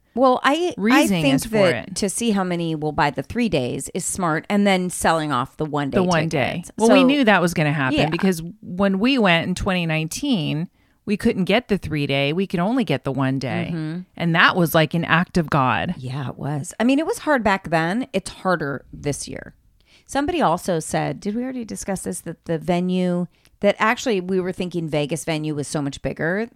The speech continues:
Speaker 1: than the New York one, but it's not.
Speaker 2: So is this gonna be spread over several hotels or just in Caesars?
Speaker 1: Well,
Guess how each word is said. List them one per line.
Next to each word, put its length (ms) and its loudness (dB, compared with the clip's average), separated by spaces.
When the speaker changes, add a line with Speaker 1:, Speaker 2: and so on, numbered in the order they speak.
Speaker 1:
than 240 -2
the 80 -2
New 100 -2
York 300 -2
one, 260 -4
but 100 0
it's 200 -6
not. 580 -6
Speaker 2:
So 240 2
is 100 4
this 180 0
gonna 220 -2
be 160 2
spread 880 0
over 720 2
several 460 2
hotels 640 0
or 120 0
just 320 -2
in 140 0
Caesars? 540 -4
Speaker 1:
Well, 220 4